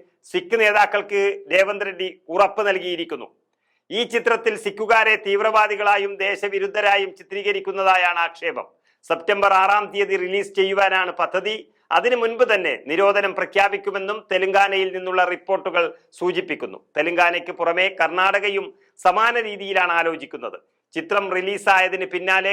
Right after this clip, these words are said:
കടുത്ത നടപടികളിലേക്ക് കടക്കുമെന്നാണ് തമിഴ്നാട്ടിൽ നിന്നുള്ള റിപ്പോർട്ടുകളും സൂചിപ്പിക്കുന്നത്. സിഖുകാരുടെ തട്ടകമായ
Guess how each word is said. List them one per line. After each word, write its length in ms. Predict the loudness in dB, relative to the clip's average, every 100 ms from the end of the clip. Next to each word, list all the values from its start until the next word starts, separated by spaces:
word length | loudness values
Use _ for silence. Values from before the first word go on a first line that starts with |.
| -2
കടുത്ത 340 | -2 -2 0 2
നടപടികളിലേക്ക് 680 | 2 0 -2 -4 -2 -4 -2
കടക്കുമെന്നാണ് 640 | 0 0 -2 -4 0 0 0 -6 _ _ -2
തമിഴ്നാട്ടിൽ 520 | 0 0 0 -2 -4 -8
നിന്നുള്ള 260 | -6 -2 0
റിപ്പോർട്ടുകളും 520 | -2 -4 -4 -4 -4 -4
സൂചിപ്പിക്കുന്നത്. 640 | -8 -10 -10 -10 -8 -8 -10 -16 _ _ -8
സിഖുകാരുടെ 680 | -6 -2 2 4 4 4 2 0
തട്ടകമായ 640 | -2 -4 -2 0 0 0